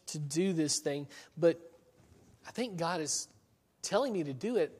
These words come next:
through Scripture. I think, I think this is what's in line with his truth. I'm just gonna do it and let the chips fall where they may. He's gonna take care of it. It's all gonna hash out."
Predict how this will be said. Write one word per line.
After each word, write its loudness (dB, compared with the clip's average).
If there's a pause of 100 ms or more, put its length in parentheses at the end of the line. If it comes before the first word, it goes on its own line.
(180)
through -2
Scripture. -6
I -2
think, -6 (120)
I -6 (180)
think -4
this -2
is -8
what's 0
in -4
line 0
with -2
his -10
truth. -10 (1500)
I'm -12
just -4
gonna -4
do -6
it -8 (640)
and -10 (160)
let 2
the -2
chips 0
fall 4
where 2
they 0
may. -2 (120)
He's -6
gonna -2
take -4
care -2
of -4
it. -6 (320)
It's -4
all 6
gonna -6
hash -8
out." -4